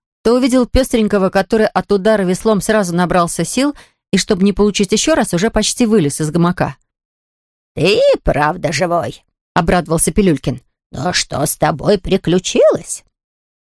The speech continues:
"Сам не знаю, вот в растениях каких-то запутался". "Да ты не просто запутался, ты весь пророс. Смотри, у тебя из всех карманов цветы выросли". "Из карманов?" переспросил ошалевший пестренький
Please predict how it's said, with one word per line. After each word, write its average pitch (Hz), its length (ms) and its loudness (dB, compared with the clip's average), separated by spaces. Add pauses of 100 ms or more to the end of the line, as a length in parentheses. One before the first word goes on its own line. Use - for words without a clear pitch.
(140)
"Сам 254 240 2
не 285 80 4
знаю, 175 340 0 (220)
вот 247 160 0
в 226 40 0
растениях 269 400 0
каких-то 220 360 -4
запутался". 214 640 -2 (800)
"Да 151 380 0
ты 170 360 -2
не 156 140 -2
просто - 520 -4
запутался, 135 800 -4 (100)
ты 160 140 0
весь 165 460 0
пророс. 185 760 -2 (100)
Смотри, - 380 -4
у 208 60 2
тебя 175 260 0
из 175 80 0
всех 170 200 -2
карманов 156 480 -2
цветы 170 380 -2
выросли". 139 460 -6 (920)
"Из 185 220 0
карманов?" 196 840 0 (340)
переспросил 220 600 0
ошалевший 196 560 0
пестренький 190 640 0